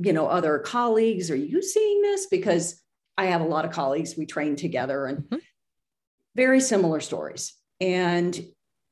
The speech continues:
Speaker 1: um, so I set out to write this book to hopefully,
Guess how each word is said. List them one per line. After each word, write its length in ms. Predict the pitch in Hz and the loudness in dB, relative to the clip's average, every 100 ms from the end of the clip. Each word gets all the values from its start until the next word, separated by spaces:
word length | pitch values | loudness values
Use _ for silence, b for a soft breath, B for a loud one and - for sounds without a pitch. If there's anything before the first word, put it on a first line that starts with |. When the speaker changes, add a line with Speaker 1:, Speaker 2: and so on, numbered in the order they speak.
| - | -6
Speaker 1:
um, 640 | 180 165 156 156 156 143 - | -2 0 0 -2 -4 -6 -2
so 460 | 220 233 202 - - | 2 2 2 -4 -4
I 180 | 180 190 | 0 0
set 280 | 196 175 190 | 2 0 2
out 280 | 190 190 | 0 -4
to 100 | - 185 | -4 0
write 280 | 185 220 | 0 0
this 260 | - - - | -2 -4 -4
book 420 | - 214 208 - - | -4 -2 -2 -6 -2
to 420 | 226 185 175 170 170 B B B | 4 6 6 2 -2 B B B
hopefully, 1000 | - 277 - 277 220 180 175 214 247 | 2 2 2 4 4 6 6 4 2